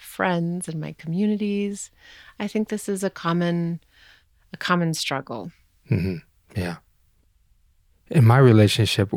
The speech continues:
Speaker 2: we, uh, there, we have this expression 'cause we saw a movie, I think it was a Tom Cruise, uh, sci-fi movie some years ago.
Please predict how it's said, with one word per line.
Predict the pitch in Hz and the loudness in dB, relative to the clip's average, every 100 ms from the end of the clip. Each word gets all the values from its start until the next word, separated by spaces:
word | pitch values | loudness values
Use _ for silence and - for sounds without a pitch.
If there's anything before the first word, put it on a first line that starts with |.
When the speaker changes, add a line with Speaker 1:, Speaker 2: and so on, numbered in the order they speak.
| - | -2
Speaker 2:
we, | 123 104 101 | 2 4 4
uh, | 95 92 90 - _ _ _ | 2 0 -4 -10 _ _ _
there, | 120 117 110 | -2 -2 2
we | 110 | 4
have | 104 98 | 4 2
this | 98 107 | -4 -8
expression | - - 113 98 - 92 | -10 0 2 2 0 0
'cause | 95 | 0
we | 98 | 0
saw | - 127 | 4 4
a | 95 | 4
movie, | 98 107 101 92 | 6 6 6 2
I | 95 | 2
think | 104 101 | 0 -2
it | |
was | 90 | -2
a | 85 | -6
Tom | - 101 98 | -2 0 0
Cruise, | - 101 95 92 87 - _ - - _ _ _ | -2 0 2 0 -2 -10 _ -20 -20 _ _ _
uh, | 104 90 87 | 0 0 -2
sci-fi | - 101 95 104 92 | -2 -2 0 0 2
movie | 95 95 92 | 2 2 0
some | - 98 | -2 0
years | 92 95 95 | 0 0 -2
ago. | 95 90 | -2 -2